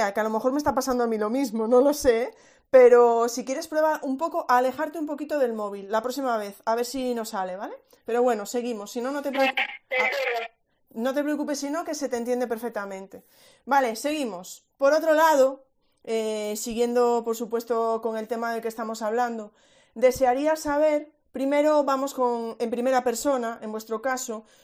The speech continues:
Speaker 1: ¿cómo os condiciona vuestra diversidad, em,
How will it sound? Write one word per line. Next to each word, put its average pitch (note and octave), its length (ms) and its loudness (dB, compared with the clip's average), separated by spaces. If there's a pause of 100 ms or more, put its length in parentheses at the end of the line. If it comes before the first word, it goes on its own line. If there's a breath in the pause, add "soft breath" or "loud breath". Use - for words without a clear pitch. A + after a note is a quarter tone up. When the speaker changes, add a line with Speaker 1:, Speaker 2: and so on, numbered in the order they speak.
(140 soft breath)
Speaker 1:
¿cómo D4 220 2
os D#4 80 -2
condiciona D4 840 0
vuestra A3+ 1120 -2 (200 soft breath)
diversidad, B3 680 0 (460)
em, A3 720 -6